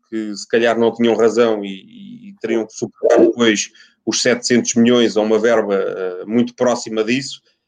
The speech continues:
Eh, agora, o Messi, eh,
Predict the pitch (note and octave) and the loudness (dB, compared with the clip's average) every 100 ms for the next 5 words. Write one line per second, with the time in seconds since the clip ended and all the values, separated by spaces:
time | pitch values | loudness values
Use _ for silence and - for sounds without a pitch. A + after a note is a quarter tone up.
0 | _ - A#2+ A#2+ A#2 A2 - B2 B2 B2+ | _ 0 2 4 2 -2 -4 0 2 4
1 | A2 E2+ A2+ B2 B2 - C3+ C3+ A#2+ A#2 | 4 2 0 2 0 -2 -10 -10 -6 0
2 | A2 G#2+ G#2 G2 | 0 0 -6 -10